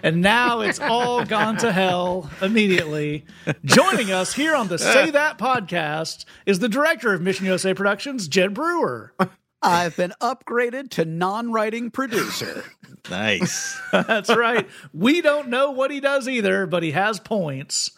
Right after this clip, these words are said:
Speaker 1: <laughs> Joining us all the way from Christ Community Church, Oak Ridge, Tennessee, one of the pastors there, Lee Younger.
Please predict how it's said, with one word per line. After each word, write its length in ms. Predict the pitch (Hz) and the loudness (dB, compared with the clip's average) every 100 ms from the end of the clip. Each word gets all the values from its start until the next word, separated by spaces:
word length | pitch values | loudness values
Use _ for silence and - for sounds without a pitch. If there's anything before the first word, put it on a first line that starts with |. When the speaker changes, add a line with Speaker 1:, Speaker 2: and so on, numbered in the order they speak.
| - - - | -20 -6 -2
Speaker 1:
<laughs> 340 | - - - | 0 -2 2
Joining 360 | - 262 127 135 | 4 4 4 2
us 440 | 262 269 - - - - - - | 2 2 -2 -6 -12 -18 -8 0
all 220 | 233 277 | 2 4
the 60 | |
way 160 | 254 254 | 2 0
from 380 | 196 233 208 185 - _ | -2 -6 -8 -10 -16 _
Christ 220 | - 233 233 | 0 0 2
Community 200 | 226 226 | -2 0
Church, 240 | 233 175 | 0 0
Oak 120 | 226 | -4
Ridge, 120 | 202 | -2
Tennessee, 320 | 220 226 220 214 | -2 0 0 0
one 140 | 214 | 0
of 40 | |
the 60 | 208 | 0
pastors 280 | 214 185 190 | 0 0 -2
there, 200 | 208 196 | 0 0
Lee 140 | 196 | 2
Younger. 540 | 190 180 156 127 117 | 0 0 -2 -4 -6